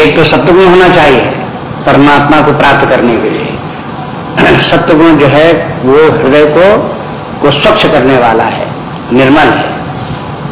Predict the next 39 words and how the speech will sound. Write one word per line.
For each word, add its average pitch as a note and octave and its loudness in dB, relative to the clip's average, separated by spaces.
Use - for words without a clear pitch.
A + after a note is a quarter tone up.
<clears throat> - -2
और A#2 2
दूसरा B2+ 2
जो B2+ 2
है B2+ 2
वो C#3 2
हो D#3+ 4
विप्र D#3 2
है, C#3+ 4
विप्र C3+ 0
के C#3 0
माने D#3+ 2
शास्त्र C3 0
का C3 0
ज्ञान A#2+ 2
भी A#2+ 2
होना A#2 0
चाहिए। - -4
अपने A#2+ 0
उपनिषदों C3 0
को D3+ 2
पढ़ो, D#3+ 2
<clears throat> A#2+ 2
उपनिषदों D3+ 2
के D3+ 2
आधार C3 2
पर C#3 0
लिखे C#3 0
हुए C#3 2
पुराण C3 2
हैं, B2 2
गीता B2 0
आदि B2 2
ग्रंथ A#2 0
हैं, A#2 0
भागवत A#2+ 0
आदि A#2+ -2
ग्रंथ A#2+ -2
हैं, B2+ -2